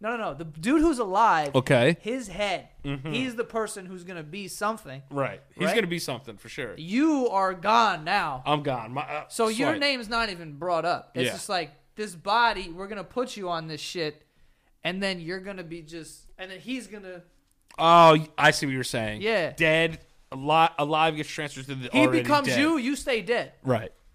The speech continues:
Speaker 1: You don't become shit.
Speaker 2: Damn, that's whack.
Speaker 1: Yeah, you don't, yeah, you don't get anything. Wait, but if you have diabetes and you put a head on that, do they, does that head not, I got diabetes now.
Speaker 2: No, that's a pancreas thing.
Speaker 1: But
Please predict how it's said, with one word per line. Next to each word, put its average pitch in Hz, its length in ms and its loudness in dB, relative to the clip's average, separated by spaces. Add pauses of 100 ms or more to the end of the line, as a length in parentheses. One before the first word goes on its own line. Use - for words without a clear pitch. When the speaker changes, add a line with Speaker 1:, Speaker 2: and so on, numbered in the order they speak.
(360)
Speaker 1:
You 214 100 -6
don't 208 140 -8
become 156 240 -14
shit. 247 280 -10 (300)
Speaker 2:
Damn, - 240 -8
that's - 180 -12
whack. - 500 -18 (160)
Speaker 1:
Yeah, 170 160 -6
you 151 120 -4
don't, 160 220 -6
yeah, 151 240 -6
you 135 100 -10
don't 143 220 -12 (180)
get 135 260 -14
anything. 139 380 -14 (2000)
Wait, 185 240 -2
but 160 100 -4
if 156 100 -10
you 254 100 -6
have 247 240 -6
diabetes 175 760 -8
and 151 100 -14
you 220 80 -14
put 269 160 -10
a 170 40 -12
head 175 320 -8
on 143 180 -12
that, 127 220 -18
do 165 80 -14
they, 226 220 -6 (220)
does 170 220 -8
that 202 160 -2
head 233 220 -6
not, 240 200 -6
I 165 140 -6
got 180 160 -6
diabetes 214 460 -6
now. 339 280 -2
Speaker 2:
No, 120 340 2
that's 117 200 -4
a 107 80 -10 (280)
pancreas 98 540 -8
thing. 98 220 -12 (960)
Speaker 1:
But - 100 -20